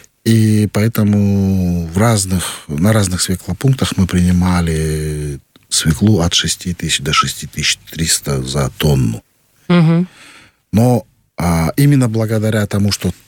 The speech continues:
Speaker 1: цена сахара высока, большинство фермеров, а, у нас есть просто несколько разных контрактов, видов контрактов. В одном есть, когда он часть деньгами, часть сахаром. Большинство фермеров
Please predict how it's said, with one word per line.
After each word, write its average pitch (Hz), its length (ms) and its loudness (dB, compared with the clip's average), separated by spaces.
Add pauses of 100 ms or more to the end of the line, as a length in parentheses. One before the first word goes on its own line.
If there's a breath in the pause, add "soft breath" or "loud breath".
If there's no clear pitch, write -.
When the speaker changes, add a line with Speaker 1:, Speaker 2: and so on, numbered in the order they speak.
(100)
Speaker 1:
цена 101 320 2
сахара 82 680 -2
высока, 95 460 0 (500 loud breath)
большинство 120 840 2
фермеров, 113 760 -2 (100)
а, 78 180 -10
у 117 80 0
нас 120 160 2
есть 110 180 -2
просто 104 220 0
несколько 104 420 -2
разных 80 300 -2
контрактов, - 440 -2
видов 95 340 2
контрактов. - 520 -12 (580 loud breath)
В 90 120 0
одном 92 280 4
есть, 87 340 0 (140)
когда 80 180 -2
он 78 160 0
часть 92 360 0
деньгами, 80 440 0
часть - 280 -6
сахаром. 113 600 0 (480 loud breath)
Большинство 113 520 2
фермеров 117 540 -2